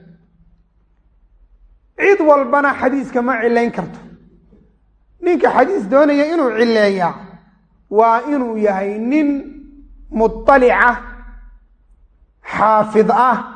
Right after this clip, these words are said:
dakaa iyo, iyo fitno badan iyo maskax aad u badanna Alla uu siiyey. Walihaada culimada cilalul xadiiska loo daba fadhiistaa way yar yihiin.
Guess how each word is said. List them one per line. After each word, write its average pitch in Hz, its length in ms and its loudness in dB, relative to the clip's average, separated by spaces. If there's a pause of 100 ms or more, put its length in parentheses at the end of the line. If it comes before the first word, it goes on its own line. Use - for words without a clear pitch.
(960)
dakaa 240 720 2
iyo, 226 380 0 (520)
iyo 226 240 2
fitno 254 540 0 (180)
badan 254 300 4 (280)
iyo 240 240 0
maskax 233 480 -2 (100)
aad 285 220 6
u 294 120 0
badanna 240 320 -2
Alla 208 200 -4
uu 180 100 -10
siiyey. 160 380 -16 (840)
Walihaada 196 540 0
culimada 226 440 -2
cilalul 240 260 0
xadiiska 220 380 -2
loo 233 140 2
daba 220 280 -2
fadhiistaa 190 340 -2
way 190 240 -2
yar 208 100 2
yihiin. 143 300 -8